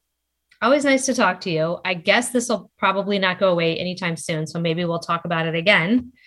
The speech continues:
But, um, but hopefully, uh, the, I mean, the president will at least hold the line and not do the fifty thousand for everybody.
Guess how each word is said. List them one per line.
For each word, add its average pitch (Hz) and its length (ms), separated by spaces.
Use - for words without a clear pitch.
But, 170 260
um, 165 480
but 240 140
hopefully, 277 580
uh, 196 300
the, 202 220
I 202 120
mean, 226 160
the 208 80
president 226 340
will 185 120
at 180 60
least 214 240
hold 208 220
the 175 80
line 175 320
and 160 100
not 175 220
do 185 80
the 165 140
fifty 175 260
thousand 151 400
for 151 100
everybody. 127 600